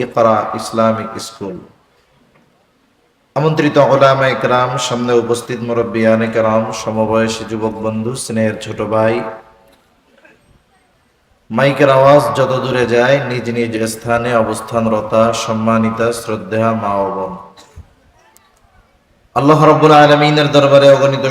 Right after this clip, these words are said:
শুকর যে মহান মালিক আমাদের হায়াতে বরকত দিয়ে সুস্থ রেখে দীর্ঘ সময় পর্যন্ত হযরত মাওলানা মুফতি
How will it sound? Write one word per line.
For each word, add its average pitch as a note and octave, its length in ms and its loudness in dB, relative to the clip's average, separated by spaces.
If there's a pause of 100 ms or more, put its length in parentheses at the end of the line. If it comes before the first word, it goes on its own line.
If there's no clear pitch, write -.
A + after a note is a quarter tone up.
শুকর C3 460 2
যে B2 160 -2
মহান B2 240 -4
মালিক B2 440 -2
আমাদের A#2+ 360 0
হায়াতে A#2+ 460 2
বরকত A#2 460 0
দিয়ে B2 240 0
সুস্থ A#2+ 380 -6 (120)
রেখে A2+ 460 -4 (1400)
দীর্ঘ C3 280 -4 (100)
সময় C#3 320 4
পর্যন্ত C3 680 0
হযরত B2 380 -2
মাওলানা B2 480 2
মুফতি A#2+ 720 -4